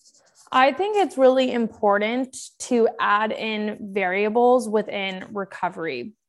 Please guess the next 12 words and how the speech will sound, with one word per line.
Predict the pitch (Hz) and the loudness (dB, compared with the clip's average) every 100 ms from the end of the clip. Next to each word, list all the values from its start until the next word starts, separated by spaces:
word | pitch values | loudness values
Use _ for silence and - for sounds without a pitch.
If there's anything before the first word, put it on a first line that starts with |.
| _ 254 | _ -2
and | 233 233 220 | 0 0 -2
within | 214 208 196 | -2 -4 -6
your | - | -8
eating | 208 190 | -8 -8
disorder | 185 202 190 | -10 -8 -8
process, | 180 - 175 175 - - - _ _ _ - | -8 -2 -2 -2 -4 -6 -8 _ _ _ -2
because | 220 233 208 | 4 4 4
I | 208 | 2
had | 214 208 208 | 2 2 0
a | |
similar | 202 208 196 202 202 | -2 -6 -4 -4 -2
experience | 208 - 294 277 269 269 254 | -2 -2 2 2 2 2 -2